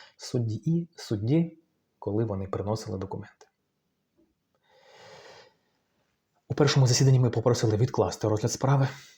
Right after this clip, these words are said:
І що зробили? Знайшли судову практику Верховного суду, де він прямо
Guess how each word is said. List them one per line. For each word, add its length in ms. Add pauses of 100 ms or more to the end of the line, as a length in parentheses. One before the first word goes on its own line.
(1700)
І 180
що 180
зробили? 400 (840)
Знайшли 540
судову 300
практику 400
Верховного 500
суду, 380
де 120
він 160
прямо 580